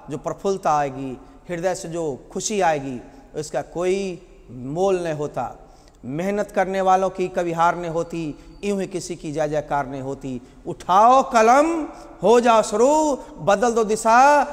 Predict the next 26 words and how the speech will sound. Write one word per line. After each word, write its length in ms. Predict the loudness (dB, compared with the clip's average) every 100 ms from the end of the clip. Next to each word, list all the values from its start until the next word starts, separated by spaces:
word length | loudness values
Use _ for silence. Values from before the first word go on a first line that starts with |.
| -10 0
दशा, 760 | 2 4 6 6 6 2 -4 -4
स्थिति, 800 | -2 0 0 2 2 0 -4 -6 0
समाज 380 | 2 4 2
में 100 | 0
करो 240 | 0 0 2
नाम, 540 | 2 4 4 4 0 -6 -16 -20 -20 -4
और 260 | 0 0 -2
विश्वास 480 | -8 -8 -2 -2 -2 -6
रखो 260 | -8 -8
काम 280 | -8 -6 -6
में। 220 | -8 -12 -16 -20 _ _ _ _ -12 -4
ईश्वर 460 | -2 2 2 2 -4 -18 -20 -18
सदा 420 | -8 0 4 4 4 0 -14 -20 -20 -20 -6
कृपा 260 | -4 2 2
बनाकर 380 | 2 -4 -4 -6
रखेंगे, 460 | -6 -8 -6 -6 -8 -16 -10
हमारी 360 | -4 -2 -2
आशीर्वाद 480 | -4 -6 -2 0 0
भी 100 | -2
रहेगी, 460 | -6 -6 -6 -8 -8 -12 -8
और 100 | -6
मेरे 280 | -6 -6 -8
से 120 | -8
जुड़ 200 | -8 -6
करके 300 | -6 -6 -2
आप 300 | -2 -2